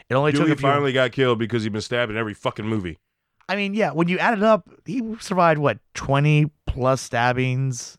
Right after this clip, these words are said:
Speaker 2: Roughly.
Speaker 1: Is he stabbed in every one of these?
Speaker 2: He is literally stabbed in every one of the fucking movies. Every one of them.
Speaker 1: And, oh, how'd he die? And
Speaker 2: Oh,
Speaker 1: this
Speaker 2: two
Speaker 1: one?
Speaker 2: stabs. Two. He never
Speaker 1: Well,
Speaker 2: been
Speaker 1: I'm just
Speaker 2: stabbed.
Speaker 1: saying.
Speaker 2: He's never been stabbed by two knives simultaneously.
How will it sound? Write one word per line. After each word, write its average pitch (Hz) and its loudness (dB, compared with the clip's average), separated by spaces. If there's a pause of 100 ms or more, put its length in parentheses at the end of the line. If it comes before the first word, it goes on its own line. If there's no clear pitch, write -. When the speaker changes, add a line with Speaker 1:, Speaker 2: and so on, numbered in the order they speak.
Speaker 2:
Roughly. 156 -2
Speaker 1:
Is 180 4
he 285 6
stabbed 202 0
in 160 -2
every 156 2
one 156 2
of 143 2
these? - -10
Speaker 2:
He 139 4
is 127 2
literally 160 4
stabbed 143 2
in 127 -2
every 127 0
one 123 4
of 117 0
the 127 -2
fucking 113 2
movies. 90 -4 (380)
Every 180 4
one 170 4
of 120 0
them. 87 -10 (200)
Speaker 1:
And, 147 -6
oh, 147 -2
how'd 147 0
he 170 -8
die? 170 -4 (480)
And 143 -2
Speaker 2:
Oh, 104 0
Speaker 1:
this 151 -2
Speaker 2:
two 185 2
Speaker 1:
one? 175 0
Speaker 2:
stabs. 123 0 (140)
Two. 185 -2 (360)
He 117 -8
never 170 2
Speaker 1:
Well, 240 4
Speaker 2:
been 226 0
Speaker 1:
I'm 208 2
just - 4
Speaker 2:
stabbed. 165 4
Speaker 1:
saying. 165 -4 (160)
Speaker 2:
He's 143 -6
never 214 4
been 214 0
stabbed 175 0
by 156 2
two 180 -4
knives 151 2
simultaneously. 120 -2